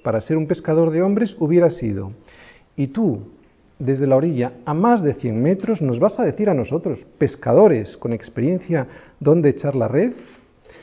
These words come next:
No nos molestes", ¿no? Esa es la condición del ser humano. Pero no hicieron eso.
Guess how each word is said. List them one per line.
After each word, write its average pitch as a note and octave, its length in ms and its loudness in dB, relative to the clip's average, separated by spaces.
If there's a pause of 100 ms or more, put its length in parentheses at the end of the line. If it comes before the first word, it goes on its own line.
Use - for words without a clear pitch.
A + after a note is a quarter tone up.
(140)
No E3 140 4
nos G3 160 4
molestes", A#2 500 -4
¿no? A#3+ 160 -6 (840)
Esa D#3 240 -4
es - 220 -4
la B2 200 0
condición C3 500 -2
del G#2+ 120 -6
ser A2 180 -8
humano. A2 260 -6 (1120)
Pero D3 180 2
no B3 160 2
hicieron B2 400 0
eso. - 380 -4